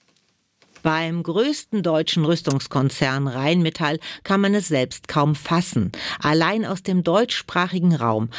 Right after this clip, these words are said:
haben sich vergangenes Jahr einhundertfünfundsiebzigtausend Leute beworben, so das Unternehmen. Rund fünftausend wurden eingestellt. Darunter waren Quereinsteiger aus komplett anderen Berufsbereichen und Industriefachkräfte.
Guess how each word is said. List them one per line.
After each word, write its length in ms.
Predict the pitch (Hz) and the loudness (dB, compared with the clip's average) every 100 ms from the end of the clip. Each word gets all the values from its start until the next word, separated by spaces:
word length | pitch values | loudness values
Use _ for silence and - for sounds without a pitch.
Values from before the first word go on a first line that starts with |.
| - | -6
haben 240 | - 147 | 0 2
sich 180 | 160 165 | 2 0
vergangenes 540 | 170 160 170 190 185 175 | 0 2 2 2 0 0
Jahr 280 | 156 160 - _ | 0 0 -4 _
einhundertfünfundsiebzigtausend 2000 | 170 202 240 208 220 208 196 - 208 202 180 156 - - - - 156 160 170 170 - | 0 4 4 6 6 4 2 2 6 6 6 4 -2 -6 -6 0 4 6 6 4 2
Leute 400 | 135 135 143 147 | 2 4 4 2
beworben, 600 | 147 131 143 170 131 110 - | 2 4 4 4 2 -2 -4
so 100 | 113 | -4
das 200 | 107 113 | -2 0
Unternehmen. 640 | 131 117 117 113 104 - - - 139 | 2 4 4 4 2 -2 -8 -6 2
Rund 280 | 160 160 | 4 4
fünftausend 920 | - 254 320 320 - 170 143 156 160 151 | 0 2 4 2 -2 0 0 2 0 2
wurden 240 | 165 175 | 2 2
eingestellt. 800 | - 160 190 156 - 104 95 - - - - | 2 2 2 2 0 -2 -2 -6 -10 -8 -2
Darunter 420 | 147 165 185 165 | 0 4 4 2
waren 320 | 156 147 147 | 0 -2 -4
Quereinsteiger 1120 | 147 143 180 233 - 120 135 - 127 143 151 123 | -8 -2 0 0 0 -2 -4 -2 0 0 0 0
aus 220 | 147 - | -2 -2
komplett 640 | 170 156 - 196 240 - | -2 -2 0 0 0 -2
anderen 480 | - 175 185 170 160 | 2 6 6 6 4
Berufsbereichen 840 | 156 180 196 - 143 131 147 190 185 - - - | 4 2 0 -2 0 2 2 2 0 -4 -6 4
und 280 | 170 165 | 6 6
Industriefachkräfte. 1300 | - 165 170 - 202 185 - - - 104 101 - | 4 2 2 2 0 2 -2 -4 -2 -2 -2 -2